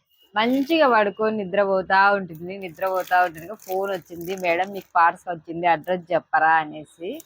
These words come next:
ఆ, పార్సల్ అన్నాక నేను ఆన్లైన్లో చాలానే ఆర్డర్ పెట్టాను ఈసారి, ఒక రెండు మూడు ఐటమ్స్. అన్-, రెండు మూడు ఐటమ్స్కే చాలా నా అక్క అనేది అసలు అనకండి, ఎందుకంటే మనకు అవే చాలా. అందులో ఒక ఐటమ్ అనేది వచ్చేసింది. మ్యాక్సిమము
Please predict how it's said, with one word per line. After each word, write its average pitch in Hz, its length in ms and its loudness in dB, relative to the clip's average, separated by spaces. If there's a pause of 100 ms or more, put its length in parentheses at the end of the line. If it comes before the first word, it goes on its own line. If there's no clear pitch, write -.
(720)
ఆ, 202 140 6
పార్సల్ 220 540 4
అన్నాక 240 360 2
నేను 247 300 2
ఆన్లైన్లో 202 480 2
చాలానే 190 540 2
ఆర్డర్ 170 340 2
పెట్టాను 160 440 -4
ఈసారి, 160 480 -4
ఒక 175 160 -4
రెండు 156 200 -8
మూడు 151 220 -12
ఐటమ్స్. 175 720 -8 (640)
అన్-, 208 180 0 (340)
రెండు 196 200 -2
మూడు 220 200 2
ఐటమ్స్కే 226 580 0
చాలా 202 600 4
నా 220 120 4
అక్క 202 340 2
అనేది 185 280 0
అసలు 196 280 0
అనకండి, 185 480 0
ఎందుకంటే 220 540 0
మనకు 214 340 0
అవే 202 200 4
చాలా. 185 680 4 (1400)
అందులో 262 420 4
ఒక 240 140 0
ఐటమ్ 226 400 4
అనేది 202 280 4
వచ్చేసింది. 202 880 0
మ్యాక్సిమము 277 960 2